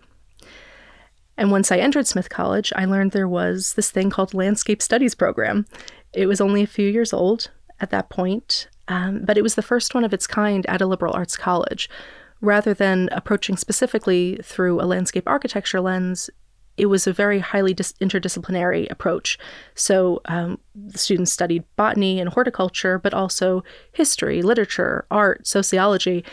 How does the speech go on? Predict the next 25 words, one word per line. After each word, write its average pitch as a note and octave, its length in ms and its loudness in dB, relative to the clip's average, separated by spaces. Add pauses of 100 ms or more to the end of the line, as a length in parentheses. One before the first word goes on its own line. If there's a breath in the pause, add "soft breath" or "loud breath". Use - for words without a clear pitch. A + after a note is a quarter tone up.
(420 loud breath)
And G3+ 320 2
as G3 140 0
a G3 80 2
generalist, G#3+ 640 2 (120)
I F#3 140 -2
loved F#3 420 -2
this. - 420 0 (100)
I, F#3+ 440 2
I G3 100 0
found A3 260 2
that G#3 100 2
it G3 240 -2 (340)
encouraged G#3+ 720 -2
me F#3+ 180 0
to - 200 -6
make G3 260 -2
connections F#3+ 840 -4 (440 loud breath)
when G#3 180 2
I G3+ 60 4
studied F3 400 0
place, - 580 -4 (160)
connections G#3 480 0
that F3+ 320 0
other F#3+ 160 0
people F#3 480 -4